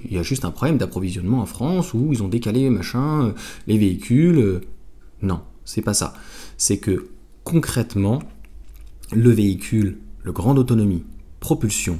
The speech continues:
en France, je pense, répondait à une demande, notamment comme le Scénic, à avoir six cents kilomètres W L T P. Et tu me diras en commentaire, mais je pense que toutes les personnes qui ont commandé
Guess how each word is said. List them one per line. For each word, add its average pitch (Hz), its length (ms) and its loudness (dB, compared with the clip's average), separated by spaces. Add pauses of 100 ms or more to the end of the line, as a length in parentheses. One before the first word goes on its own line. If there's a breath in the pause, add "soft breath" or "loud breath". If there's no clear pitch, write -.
(360)
en 123 100 4
France, 131 440 -2
je 104 60 -6
pense, 127 220 -2
répondait 104 420 -2
à 85 40 -2
une 85 220 -2
demande, 104 380 2
notamment 90 340 0
comme 101 240 0
le 85 80 -2
Scénic, 90 500 -2 (380 loud breath)
à 95 140 -2
avoir 139 280 2
six - 200 0
cents 139 160 2
kilomètres 117 500 0 (140)
W 123 420 4
L 113 80 2
T - 140 -4
P. - 160 -10 (400 loud breath)
Et - 60 -16
tu - 120 -2
me 117 60 6
diras 107 180 4
en 98 140 0
commentaire, 87 420 -2
mais 147 80 2
je 104 140 -2
pense 110 180 -4
que - 80 -8
toutes - 240 -8
les 127 60 -4
personnes 120 340 -2
qui - 160 -4
ont 98 80 0
commandé 104 540 0